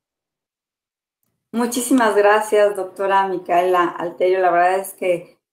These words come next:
pues, como pueden ver, esta obra es sumamente interesante, no se la pueden perder. Los invitamos a que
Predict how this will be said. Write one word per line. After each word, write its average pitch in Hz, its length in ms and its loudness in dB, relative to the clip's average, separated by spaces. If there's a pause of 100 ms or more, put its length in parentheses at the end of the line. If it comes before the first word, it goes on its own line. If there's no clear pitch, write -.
(140)
pues, 196 160 -2
como 202 300 0
pueden 240 380 4
ver, 240 440 2
esta 220 480 2
obra 208 600 2
es 196 480 -4
sumamente 220 420 -6
interesante, 202 720 -4
no 220 320 0
se 233 120 -2
la 202 200 2
pueden 190 300 -2
perder. 180 500 0
Los 214 180 -4
invitamos 185 580 -4
a 175 140 -2
que 160 400 -4